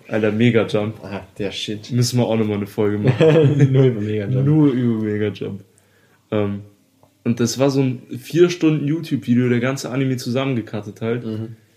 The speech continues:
Speaker 1: Und ich weiß nicht, ich hab die Nacht nicht durchgemacht, weil ich dann irgendwann eingepennt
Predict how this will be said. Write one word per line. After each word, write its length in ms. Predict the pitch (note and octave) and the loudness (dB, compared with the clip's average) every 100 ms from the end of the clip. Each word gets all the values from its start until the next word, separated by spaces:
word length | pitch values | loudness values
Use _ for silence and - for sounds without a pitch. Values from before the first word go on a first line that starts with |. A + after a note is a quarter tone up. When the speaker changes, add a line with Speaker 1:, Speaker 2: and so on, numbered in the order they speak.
| _ - | _ -6
Speaker 1:
Und 80 | |
ich 100 | A#2 | -2
weiß 200 | A#2+ A#2+ | -2 -2
nicht, 140 | A#2+ A2+ | -2 -4
ich 40 | A#2 | -6
hab 120 | - | -6
die 60 | |
Nacht 400 | A2 B2+ D3+ - - _ _ _ - | -2 -2 -4 -10 -20 _ _ _ -4
nicht 320 | B2 B2 - | 0 0 2
durchgemacht, 480 | D#3 D#3+ E3 D3+ - | 0 0 -6 -6 -4
weil 80 | A#2 | -4
ich 60 | |
dann 120 | A#2+ | -4
irgendwann 280 | A2+ A#2+ A#2 | -2 -2 -2
eingepennt 520 | A#2 C#3+ B2 A2+ G#2+ | -2 -2 -2 -8 -8